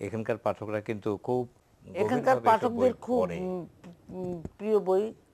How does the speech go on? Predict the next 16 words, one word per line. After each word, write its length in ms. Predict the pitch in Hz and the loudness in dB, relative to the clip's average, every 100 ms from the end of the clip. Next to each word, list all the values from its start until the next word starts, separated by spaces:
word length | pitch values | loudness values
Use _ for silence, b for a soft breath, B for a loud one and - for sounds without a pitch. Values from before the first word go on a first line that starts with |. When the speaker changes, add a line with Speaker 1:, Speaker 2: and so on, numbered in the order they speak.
| b b - | b b -4
Speaker 2:
আর 120 | 185 - - | -4 -4 -2
চট্টি 280 | 208 202 233 | -2 0 -2
মুন্ডা 300 | 220 226 226 | 0 2 2
সম্পর্কে 480 | 233 214 214 202 220 | 0 -4 -4 -2 0
বলতে 320 | 190 185 202 | 0 0 -2
তো 120 | 202 | -2
খুব 260 | - 202 160 | -4 -8 -4
ভালো 280 | 151 170 | -2 0
লাগে 200 | 202 202 | 0 2
এই 140 | 208 196 | 2 2
জন্যে, 420 | 190 165 160 220 - b b b b _ | -2 -2 -4 -8 -12 b b b b _
সে-, 80 | - _ - | -20 _ -8
আমি 320 | 160 220 226 - 185 | -4 -4 -6 -10 -8
দি-, 180 | 175 - | -4 0
আমার 280 | 165 202 | 2 2
লেখার, 360 | 208 180 175 220 | 2 0 0 -2